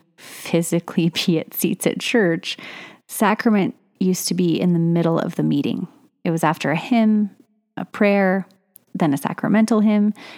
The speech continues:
and then just before the talks. But because we don't video stream ordinances, my ward currently has the order of the sacrament meeting like this. It goes the prayer, the opening hymn,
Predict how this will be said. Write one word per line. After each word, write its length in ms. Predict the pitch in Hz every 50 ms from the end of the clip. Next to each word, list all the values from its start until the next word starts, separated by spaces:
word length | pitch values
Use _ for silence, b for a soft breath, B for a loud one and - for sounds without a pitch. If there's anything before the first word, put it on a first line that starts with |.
| B B B _
and 140 | - 196 185
then 200 | 180 170 170 165
just 220 | 160 - 170 - -
before 260 | 175 170 - 160 165
the 100 | 160 151
talks. 480 | - - 147 - - - - - - B B B B B B B B B B B B
But 280 | - 214 220 - - -
because 540 | - 226 - - 269 302 320 302 - - - - _ -
we 200 | 196 208 208 190
don't 360 | 180 208 202 196 190 - - - _ _
video 380 | - 185 202 185 190 185 180 175
stream 480 | 180 - - - 190 175 175 170 165 - -
ordinances, 880 | - 190 190 196 180 180 156 151 - - - - - 208 208 - - B B B B B B B B _ _
my 320 | - 202 208 208 226 254
ward 380 | 240 185 180 165 165 165 165 -
currently 400 | - - 208 196 196 151 175 185
has 680 | 170 151 - 165 175 170 165 165 180 - - - - - - _ _ _ _ _ _ _ _ _ _ _ _ _ _ - 190
the 140 | - 196 175
order 280 | - 170 180 170 175 175
of 80 | 160
the 80 | 160 160
sacrament 340 | - 170 151 160 175 - -
meeting 180 | 160 165 170
like 140 | 165 156 -
this. 240 | - - - - -
It 300 | - 190 185 - - -
goes 280 | - 165 151 151 160
the 100 | - -
prayer, 500 | - - - 233 226 226 226 226 233 233 B B B B B B B B B _ _ -
the 120 | 175 175
opening 300 | 180 185 - 226 240 240
hymn, 420 | 220 202 185 175 175 170 190 190